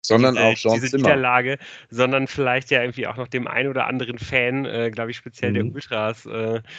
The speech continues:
Speaker 2: eine vielleicht etwas unglückliche Aktion, zu, zu der es dann nach dem, nach dem Torjubel kommt. Und,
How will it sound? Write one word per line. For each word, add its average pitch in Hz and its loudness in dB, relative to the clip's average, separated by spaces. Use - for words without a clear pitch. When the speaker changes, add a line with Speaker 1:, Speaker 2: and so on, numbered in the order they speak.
Speaker 2:
eine 117 2
vielleicht 117 2
etwas - -10
unglückliche 120 -6
Aktion, 120 -4
zu, 117 -12
zu - -12
der 107 -4
es 113 -10
dann 120 -2
nach 117 -2
dem, 120 -2
nach 110 -4
dem 113 -6
Torjubel 131 -6
kommt. 131 -4
Und, 110 -4